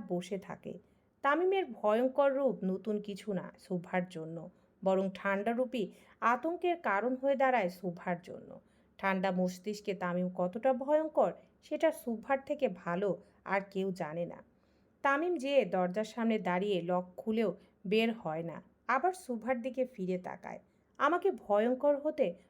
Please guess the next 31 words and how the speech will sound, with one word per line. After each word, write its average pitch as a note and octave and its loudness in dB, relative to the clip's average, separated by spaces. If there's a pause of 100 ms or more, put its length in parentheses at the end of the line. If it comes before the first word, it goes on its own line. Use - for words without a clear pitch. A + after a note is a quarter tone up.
(160)
বাধ্য G3+ 2
করিস F#3 -4
না D#3+ -8
শোভা, E3+ -8 (460)
দুদিন E4+ 2
চুপচাপ C#4 0 (120)
আছি G3+ -2
বলে A#3+ 2
এটা F#3+ 0
ভাবিস F#3 -4
না G3+ 0 (340)
তোর F#3+ 2
বেইমানির G3 4
কথা B3+ 0
ভুলে F3 -4
গেছি। - -10 (480)
কথায় C#4 4
আছে B3+ 2
না A3+ 2
খাল G3 -2
কেটে A3 -4
কুমির F#3 -2
আনা, - -10 (360)
তেমনি D#4 2 (260)
ঠান্ডা D4 4
মস্তিষ্কের C#4 2
ভয়ঙ্কর G#3+ 2
তামিমকেও G3+ 0
জাগিয়ে F#3 0
তুলল A#3+ -2
শোভা। - -10